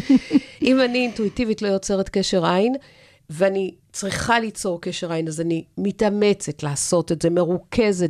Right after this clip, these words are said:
Speaker 2: בזה, יהיה לי מאוד קשה גם לפנות אנרגיה, להתרכז במה אני רוצה להגיד, ולתכנן את המילים שלי, ולבנות את המשפט שלי, ול-, ל-,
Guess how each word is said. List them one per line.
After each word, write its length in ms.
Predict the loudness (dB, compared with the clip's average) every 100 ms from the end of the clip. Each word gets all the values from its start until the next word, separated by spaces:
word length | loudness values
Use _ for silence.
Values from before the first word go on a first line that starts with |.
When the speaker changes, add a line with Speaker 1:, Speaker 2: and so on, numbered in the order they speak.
| 0
Speaker 2:
בזה, 480 | 0 0 2 2 2 -2 -16 -20 -20 _
יהיה 100 | 0
לי 120 | 2
מאוד 260 | 2 2 0
קשה 280 | -4 -2 0 2 0 -2
גם 180 | -2
לפנות 640 | -2 -4 -4 0 2 2 -2 -4
אנרגיה, 680 | 2 2 2 0 0 0 0
להתרכז 640 | -2 -4 -2 0 0 0
במה 220 | -2 0
אני 140 | 0 -2
רוצה 320 | -4 -2 0
להגיד, 500 | 0 0 0 -2 -2
ולתכנן 460 | -2 -2 -4 -2 0
את 100 | 0
המילים 360 | 0 2 2
שלי, 280 | 2 0 0 -2
ולבנות 380 | -6 -4 -6
את 60 | -4
המשפט 440 | -4 -4 -4 -4
שלי, 280 | -2 -2 -2 -2
ול-, 180 | -6
ל-, 100 | -6